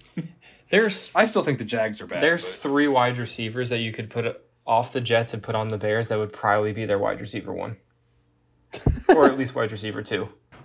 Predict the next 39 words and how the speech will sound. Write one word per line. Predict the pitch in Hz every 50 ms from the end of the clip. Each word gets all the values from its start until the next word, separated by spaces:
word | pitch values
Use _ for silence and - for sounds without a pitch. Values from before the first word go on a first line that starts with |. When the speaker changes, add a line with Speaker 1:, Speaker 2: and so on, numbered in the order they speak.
| - - -
Speaker 3:
Okay, | 165 165 160 - - 180 170
but | 170 165 170 160
they | - 147 143
have | 139 143 135 127 131
Joe | - 131 113
Flacco. | - - - 113 - - - - - - - - - - 554 539 539 - - -
<laughs> | _ _ _ _ _ _ _
Speaker 1:
For, | - 214 233
like, | 285 320 139 135 131
a | 131
Speaker 2:
Elite | 156 190 - 151 147
Speaker 1:
week | 175 214
or | 202
Speaker 2:
quarterback. | 151 156 147 143 - 113 107 104 110 110
Speaker 1:
two | 101
more. | 101 95 85 73 - - - - _ _ _ _ _ _ _ _ _ _ _ _ _ _ _ _ _ _ _ _ _ _ _ _ _ _ _ _ _ _ _ _ _ _ _
Speaker 2:
Su-, | - - - - - - - 202 147 185
do | 170 170
you | 196 208 226
mean | 233 254 247 214
Super | 190 - - - 196 190 190 202 196
Bowl | 180 190 185 180
M | 151 143 147 147 135
V | 139 151 143 131
P | - - - 120 123 135 160 196 208 - - _ _ _
Joe | _ - 202 196
Flacco? | 202 - - 214 208 202 202 - 220 220 220 214 _ _ _ _ _ _ _ _ _ _ _ _ _ _ _ _ _ _ _ _
Speaker 1:
Do | - 170
you | 190
mean | 254 269 240 185 151
former | - - 165 160 156 156 160 165 165
highest | 156 135 - 123 131 135 143 151 147 - -
paid | 147 131 127 131
quarterback | - - 123 123 117 131 131 131 -
in | 151 135
the | 120 104
league, | 104 98 98 98 95 107 123 135 135
Joe | - - 156 160 165
Flacco? | 165 - 165 170 160 160 - - 196 208 202 214 -